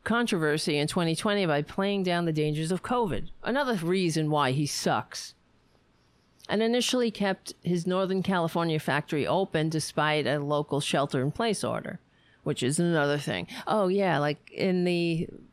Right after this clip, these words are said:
the absolute horror of the tornado, and then you find out that Amazon and that candle factory told their workers to stay. That,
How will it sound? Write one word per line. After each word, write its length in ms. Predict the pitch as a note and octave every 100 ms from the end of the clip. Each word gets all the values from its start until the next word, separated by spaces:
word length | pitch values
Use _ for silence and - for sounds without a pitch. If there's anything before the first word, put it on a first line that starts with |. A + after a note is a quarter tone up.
| _ - -
the 280 | D#3 D3+ -
absolute 680 | D#3+ D#3 - E3 E3 D3+ D3
horror 640 | - D#3+ D3 F3+ E3+ D#3
of 420 | D3+ E3 D#3+ D#3
the 140 | D#3 D3+
tornado, 840 | - D3+ E3 G#3+ F#3+ C#3+ C#3 F3 - - - - _
and 240 | F#3 E3+ F3
then 160 | F3
you 80 | E3+
find 420 | D#3 E3+ D#3+ D#3+
out 440 | D#3 D#3 D#3+ - -
that 300 | E3 D3+ - - -
Amazon 840 | E3+ F#3+ A3+ G#3 G#3+ G#3+ G#3 G3+
and 360 | - E3 E3 E3
that 380 | D#3 D#3+ D3+ -
candle 460 | - A#3 C4 C#4+
factory 720 | - D4 D4 - C#4 D4 C#4
told 260 | - G#3 F#3+
their 160 | F3 E3
workers 720 | E3 D#3+ D#3 D3 - - - - _ -
to 80 |
stay. 480 | - - G3 F3 - - - - - _ _ - -
That, 240 | A2+ F#2